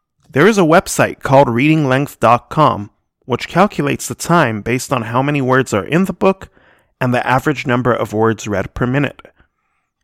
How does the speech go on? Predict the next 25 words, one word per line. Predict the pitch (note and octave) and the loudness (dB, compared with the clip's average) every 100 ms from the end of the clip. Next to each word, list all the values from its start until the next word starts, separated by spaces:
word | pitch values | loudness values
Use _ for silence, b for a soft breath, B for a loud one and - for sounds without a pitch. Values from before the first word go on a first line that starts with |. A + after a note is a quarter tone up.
| - | -6
Isn't | F3 A#3 F#3+ | -2 -2 2
that | G3+ - | 2 2
nice? | D#3 G3+ B3 - - _ _ _ _ _ _ _ _ _ _ _ _ _ | 0 0 -2 -10 -20 _ _ _ _ _ _ _ _ _ _ _ _ _
Then | C#3+ | -2
we | F#3+ | 0
have | B3 A3+ | 0 4
audiobooks, | F#3+ C4 G#3 A2 G2+ G2+ - - - | 4 6 2 0 -2 -6 -6 -14 -12
which | A2+ B2 - | -6 -6 -6
tell | - F3 | 0 0
us | E3+ | 0
how | D#3+ D#3 | 0 0
many | E3+ D#3 B2 | 2 2 2
hours | D3+ D#3 B2+ | 4 2 0
it | B2 | -4
will | A#2+ A2 | -4 -6
take | - D3+ - | -2 -4 -4
us | B2+ | -8
to | - | -10
finish | - G#3+ C#4 - | -4 -2 -2 0
a | B2 | -2
book | G#2+ A2 - - | 0 -2 -6 -20
by | - A2 A2 | -4 -2 0
listening | B2 - C3 G2 F2+ | 0 -2 -4 -6 -8
to | G#2+ F2+ | -8 -8
it. | - | -10